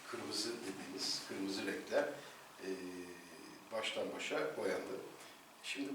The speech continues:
burada tabii sorumluluk, e, tüm herkese ait. Vatandaş olarak bize, yöneticilere, e, burada şimdi sadece yöneticiyi suçlayıp,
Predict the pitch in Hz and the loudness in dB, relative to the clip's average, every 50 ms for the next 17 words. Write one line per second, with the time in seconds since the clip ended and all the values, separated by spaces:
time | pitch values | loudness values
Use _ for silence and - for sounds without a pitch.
0 | 143 147 147 - 143 147 143 143 147 143 127 127 - - 139 127 131 127 127 131 | 2 0 2 2 2 2 4 4 4 4 2 2 2 4 6 6 6 6 6 2
1 | 135 135 - - - - - - - - - - - - - 220 214 208 208 208 | 0 -2 -4 -8 -10 -12 -14 -16 -16 -18 -18 -18 -16 -10 -6 -4 -4 -4 -2 -2
2 | 208 202 208 - - - - 285 - - - - - - - - - - - - | -2 -2 -2 -2 0 2 2 4 2 2 0 -4 -8 -14 -14 -16 -18 -18 -16 -14
3 | - - - 190 190 - - - - 95 - 95 98 - - - - - - - | -2 6 8 8 8 8 6 2 0 0 0 0 0 -2 -6 -8 -12 -16 -16 -18
4 | - - - - 110 113 127 120 104 98 107 95 - 104 98 98 98 95 95 - | -18 -14 -6 -2 -2 2 4 4 4 4 2 0 0 0 0 2 0 0 0 -2
5 | - 98 92 90 95 92 92 92 - - - - - - - - - - - 98 | -4 -4 -4 -2 0 0 0 0 -2 -4 -8 -12 -14 -14 -16 -16 -12 -8 -4 -2
6 | 101 98 98 101 98 95 95 95 95 92 95 92 92 92 90 92 90 - - - | -2 0 0 0 -2 -4 -4 -4 -4 -4 -2 -2 0 0 0 -2 -2 -4 -8 -12
7 | - - - - - - - - - 92 90 90 90 87 - - 85 82 76 73 | -14 -16 -18 -18 -18 -18 -18 -14 -12 -10 -8 -6 -6 -6 -8 -8 -10 -12 -12 -12
8 | - - 117 117 110 113 110 107 95 - 104 - - - - 107 104 104 101 - | -12 -8 -8 -6 -4 -2 -2 -2 -2 -2 -4 -4 -4 -2 -2 -2 -4 -6 -10 -10
9 | - - - - - - - 107 104 104 101 95 98 101 98 104 104 107 107 - | -6 -4 0 2 4 4 4 2 0 -2 -2 -2 0 0 0 0 0 -2 -2 -2
10 | 101 - - - - - 98 98 98 98 | -2 0 0 -2 0 2 2 2 2 0